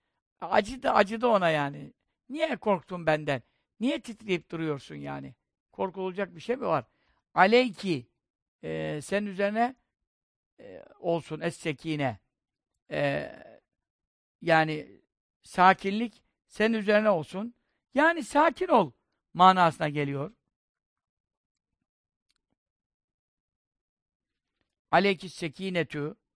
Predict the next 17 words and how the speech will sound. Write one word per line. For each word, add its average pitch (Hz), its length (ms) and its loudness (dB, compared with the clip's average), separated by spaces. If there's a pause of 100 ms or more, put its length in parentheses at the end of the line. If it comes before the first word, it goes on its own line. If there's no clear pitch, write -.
(520)
e, 147 420 -2
senin 180 240 -6
üzerine 175 340 -6
sakinlik 170 540 -4
olsun 170 420 -8 (380)
manasına 180 540 0
da 170 60 -4
gelebilir. 143 640 -6 (1120)
Veyahut 160 380 -8 (480)
aleyki 180 420 0
sekinete, 170 800 -4 (580)
belki 165 220 -6
sekineye 180 760 -2
sarıl. 160 360 0 (420)
Yani 170 460 0 (1200)
sakinlikten 180 800 -2
ayrılma 170 600 2